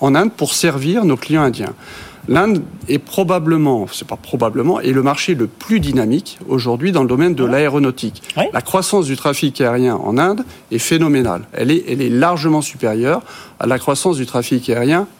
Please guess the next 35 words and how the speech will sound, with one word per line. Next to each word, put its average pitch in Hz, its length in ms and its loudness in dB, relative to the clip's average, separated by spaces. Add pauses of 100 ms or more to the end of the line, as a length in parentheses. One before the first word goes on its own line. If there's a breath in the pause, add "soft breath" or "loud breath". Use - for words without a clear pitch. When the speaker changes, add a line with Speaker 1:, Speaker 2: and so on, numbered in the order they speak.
Speaker 1:
en 123 100 -2
Chine 196 380 0 (280 loud breath)
et - 80 -2
dans 131 160 2
n'importe 175 500 0
quelle 160 200 0
autre 180 260 0
zone 156 180 0
géographique. 127 640 -4 (280 loud breath)
Et 117 60 0
donc, 160 180 0
nous 175 220 2
avons 175 200 2
une 151 120 2
bonne 156 180 0
position 123 600 0 (180)
en 120 160 2
Inde. 196 240 2 (260 loud breath)
C'est - 220 -2
assez 165 240 0
logique 147 520 -2 (320 loud breath)
que 135 60 0
l'on 123 140 0
crée - 180 -2
des 139 220 0
activités, 123 800 -2
euh, 110 220 -2 (100)
en 120 160 0
Inde 185 200 2
pour 135 180 -2
servir 139 360 0
nos 143 140 4
clients 131 420 0 (560 loud breath)
indiens. 117 320 -2 (240)
Speaker 2:
Ouais. 143 140 -4